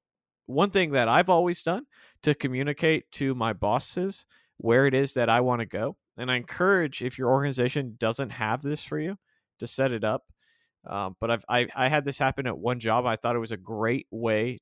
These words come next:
to have my boss and myself on the same page, is I set up a weekly or bi-weekly meeting with them, no more than fifteen minutes, but twice a month,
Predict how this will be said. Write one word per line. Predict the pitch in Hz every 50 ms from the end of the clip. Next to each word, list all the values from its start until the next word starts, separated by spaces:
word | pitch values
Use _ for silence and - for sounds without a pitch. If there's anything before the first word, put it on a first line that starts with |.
| _ -
to | - 123 120 113 110 101 _ _ -
have | - - 127 123 120 -
my | 117 113 107 98
boss | - 101 101 113 131 - -
and | 110 101
myself | 95 98 - - 120 123 - -
on | 113 107
the | 98
same | - - 120 107 95 -
page, | - 160 147 120 110 - - - _ _ _ _ _ _ _ _ _ _ _ _ -
is | 131 147 139 135 131 123 - -
I | 127 131
set | - - 170 165
up | 160 - -
a | 127
weekly | 120 123 139 151 - - 170 165 147
or | 123 107
bi-weekly | - - 113 120 123 120 123 127 117 - 117 107 95
meeting | 95 107 107 117 135 143
with | 147 143 -
them, | 160 165 180 175 _ _ _ _ _ _ _ _ _ _ _ _ _ _ _ _ _ _ _ _ _
no | 143 143 147
more | 151 151 147 151
than | 139 135 131 120
fifteen | - 143 135 - - - 147 131 113
minutes, | 104 110 139 151 - - - - - _ _ _ _ _ _ _ _ _ -
but | 135 131 123 113 - _ _ _ -
twice | - - 151 170 - -
a | 170
month, | 147 151 143 120 110 - - _